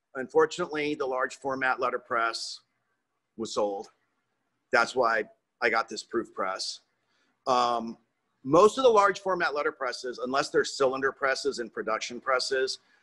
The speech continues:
most of the, uh, Vandercooks, a lot of those presses that you'll see in letterpress studios, at Hatch, and a lot of different places,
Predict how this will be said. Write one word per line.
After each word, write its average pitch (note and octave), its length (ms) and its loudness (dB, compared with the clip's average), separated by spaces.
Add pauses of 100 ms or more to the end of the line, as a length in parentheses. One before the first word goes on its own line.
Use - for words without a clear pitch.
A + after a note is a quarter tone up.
(100)
most C3 380 2
of B2+ 260 2
the, A#2 320 -4
uh, G2 340 -4
Vandercooks, C#3+ 880 2 (520)
a A#2 40 -2
lot A#2+ 200 6
of B2 60 4
those B2+ 180 0
presses B2 380 -2
that B2 120 0
you'll A#2 120 0
see C3 240 -4
in A#2 80 -4
letterpress A2+ 440 -2
studios, A2+ 760 0
at G2+ 80 -16
Hatch, G#2+ 540 0
and G#2+ 120 -10
a G2+ 60 -6
lot G#2 220 2
of G2 100 -2
different G2+ 260 -14
places, G2+ 480 -6